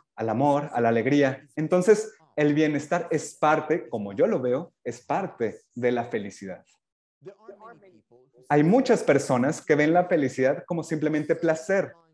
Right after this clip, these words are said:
"Ah, me sentí muy feliz en la playa". Eso básicamente significa que experimentamos placer. "O este helado me hace tan feliz".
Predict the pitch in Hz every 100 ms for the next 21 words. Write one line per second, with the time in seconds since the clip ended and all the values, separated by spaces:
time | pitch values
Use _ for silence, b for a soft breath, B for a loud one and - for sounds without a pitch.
0 | 147 139 135 131 107 _ _ _ _ 180
1 | 185 185 170 170 165 202 196 196 196 175
2 | 190 196 151 127 120 120 110 101 - _
3 | _ _ 175 _ - - _ 175 170 196
4 | 175 175 180 175 175 - 156 160 170 170
5 | - _ _ _ - - 147 - - 135
6 | 131 147 156 - 131 120 117 107 _ _
7 | - 127 135 135 156 139 127 127 139 135
8 | 117 107 110 - 127 120 117 101 98 -
9 | - -